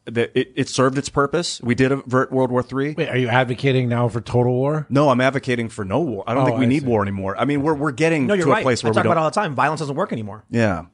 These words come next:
Speaker 3: You become the villain instantly when you engage in that stuff.
Speaker 2: Strategic
Speaker 1: We're getting there.
Speaker 2: moral
Speaker 1: We're all, we're
Speaker 2: quadrant.
Speaker 1: molecularly printing,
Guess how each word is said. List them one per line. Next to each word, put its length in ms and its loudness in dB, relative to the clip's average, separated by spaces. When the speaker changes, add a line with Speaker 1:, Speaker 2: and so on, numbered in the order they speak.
Speaker 3:
You 100 0
become 280 2
the 60 4
villain 300 2
instantly 480 -2
when 140 -4
you 100 0
engage 300 -4
in 40 -6
that 120 -10
stuff. 340 -12
Speaker 2:
Strategic 380 -6
Speaker 1:
We're 80 0
getting 380 2
there. 220 2
Speaker 2:
moral 80 -6
Speaker 1:
We're 120 2
all, 120 2
we're 180 2
Speaker 2:
quadrant. 140 2
Speaker 1:
molecularly 340 2
printing, 540 -2